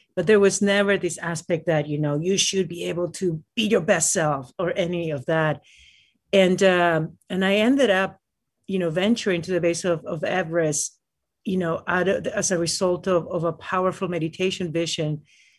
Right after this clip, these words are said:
um, when I had had enough in terms of, you know, my drinking and, and my challenges in my late twenties.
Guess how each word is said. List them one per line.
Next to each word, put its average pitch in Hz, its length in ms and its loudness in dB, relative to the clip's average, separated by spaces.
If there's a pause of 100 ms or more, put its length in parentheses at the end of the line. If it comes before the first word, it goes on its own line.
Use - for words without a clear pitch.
(240)
um, 156 500 0
when 175 240 0
I 160 120 -2
had 160 200 -2
had 185 320 -4
enough 143 420 -2
in 156 80 -8
terms 151 360 -4
of, 143 300 -2
you 160 120 -4
know, 135 260 -2
my 156 220 -4
drinking 147 560 -4
and, 135 200 -6
and 151 160 -6
my 143 120 -4
challenges 143 720 -4
in 151 240 -4
my 147 300 -4
late 143 240 -2
twenties. 175 460 -8